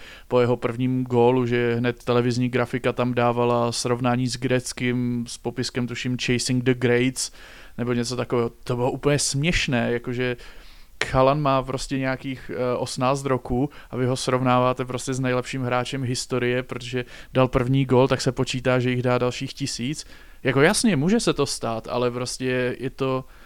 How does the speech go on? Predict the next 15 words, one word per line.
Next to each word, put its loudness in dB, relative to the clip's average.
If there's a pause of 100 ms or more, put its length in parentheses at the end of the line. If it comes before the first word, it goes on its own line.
(340)
úplně 0
zbytečný -2
tlak -2
na 0
mladého 2
kluka, 0
který -2
vlastně -6
chce -4
jenom 0
hrát 2
hokej, 2
užívat -2
si 0
a 0